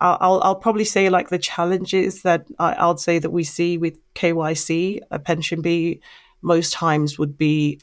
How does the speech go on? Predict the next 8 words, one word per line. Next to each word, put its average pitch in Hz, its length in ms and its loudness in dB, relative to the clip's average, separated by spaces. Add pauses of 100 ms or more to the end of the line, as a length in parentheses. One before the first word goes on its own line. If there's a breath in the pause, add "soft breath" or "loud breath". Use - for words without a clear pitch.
people 190 340 -2
not 185 220 2
having 180 320 -2
the 180 100 -2
right 170 480 -4
form 170 320 -2
of 165 100 -4
identification. 175 1120 -4